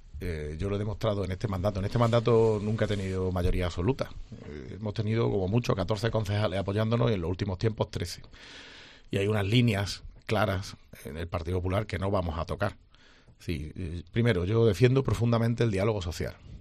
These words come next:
Eh, defiendo profundamente la concertación, igual que lo hace Juanma Moreno en Andalucía. Y yo pienso seguir, si soy alcalde, eh, manteniendo esa concertación con empresarios, con sindicatos, con agentes económicos, con agentes sociales. Las políticas de igualdad,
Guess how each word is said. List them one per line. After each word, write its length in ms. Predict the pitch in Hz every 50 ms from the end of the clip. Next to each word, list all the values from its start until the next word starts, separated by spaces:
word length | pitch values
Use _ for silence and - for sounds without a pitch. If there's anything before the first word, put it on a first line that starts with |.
| - - _ - - -
Eh, 160 | - 82 82 92 92
defiendo 340 | 90 - 107 101 107 117
profundamente 540 | 107 110 101 87 113 113 98 92 98 104 120
la 100 | 117 113
concertación, 720 | 110 87 85 - 98 87 - - 73 - 95 90 69 - -
igual 260 | - 95 98 104 107
que 120 | - 107
lo 60 | 107
hace 120 | 107 104 113
Juanma 280 | 98 104 104 107 104
Moreno 260 | 95 85 82 92 107 107
en 60 | 95
Andalucía. 500 | 85 71 58 - - - 80 - - - - - - - - - - - - - - - -
Y 140 | - 98 92
yo 120 | 90 110
pienso 400 | - - 127 127 131 127 123 117
seguir, 280 | 95 104 87 95 120 113
si 120 | 107 98
soy 160 | 85 95 95
alcalde, 580 | 87 80 82 - 98 92 92 90 107 120 147 - - -
eh, 260 | 104 90 85 - - - -
manteniendo 480 | 104 107 98 85 - 90 92 113 104 92
esa 160 | 85 - 87
concertación 720 | 90 92 85 92 87 - - 82 - 104 110 117 120 127
con 180 | - - 92 78
empresarios, 640 | 73 71 - 80 - - 92 104 117 120 123 131
con 160 | - - 98 90
sindicatos, 640 | - 85 71 65 67 - 101 110 - - 120 117
con 140 | - - 87
agentes 280 | 73 87 92 92 90 85
económicos, 460 | 76 76 87 104 113 113 110 113 101
con 140 | 92 85 67
agentes 260 | 80 87 87 - 90
sociales. 400 | 87 80 - - 62 50 - - - - - - - - - - - - -
Las 140 | - 120 -
políticas 380 | - 117 123 123 135 123 135 120
de 60 | 123
igualdad, 440 | 120 117 110 107 107 120 135 165